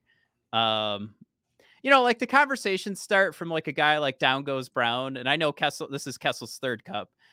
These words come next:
but it, you know, Down Goes Brown starts to write those articles about who deserves the cup. Um, I, I just, the way that Toronto, like, kicked him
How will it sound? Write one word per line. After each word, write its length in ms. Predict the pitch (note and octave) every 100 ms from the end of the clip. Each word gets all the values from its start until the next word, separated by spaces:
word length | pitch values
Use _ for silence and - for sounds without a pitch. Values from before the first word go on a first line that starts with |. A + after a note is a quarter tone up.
| _ -
but 140 | D#3+
it, 100 | F3
you 140 | E3
know, 200 | A#2+ G#2 - A#2 C3+
Down 220 | E3+ F3
Goes 220 | D#3+ C3+
Brown 280 | D3 C#3+ C3+
starts 280 | - A#2+ -
to 80 | A#2+
write 180 | A#2+
those 160 | B2+ A#2
articles 460 | A#2+ A#2+ A#2 G#2+ A2+
about 260 | A2 A2
who 140 | C3 C3
deserves 420 | A#2 A#2+ A2+ -
the 80 | A2+
cup. 320 | A#2 G#2+ - _ _ _ _ _ _ C#3
Um, 540 | C#3+ C3 B2 A#2+ A#2 _ _ _ _ _ _
I, 200 | F3+ A3 -
I 120 | F3+
just, 340 | G#3+ G#3 - - _ _ C#3+
the 120 | E3
way 240 | F#3+ A3+
that 220 | A3+ E3
Toronto, 760 | - C#3+ A#2+ C3 C3+ C#3 C#3 C#3
like, 320 | - A#2+ A2+
kicked 320 | - C4 - -
him 500 | B2+ B2+ C3 C3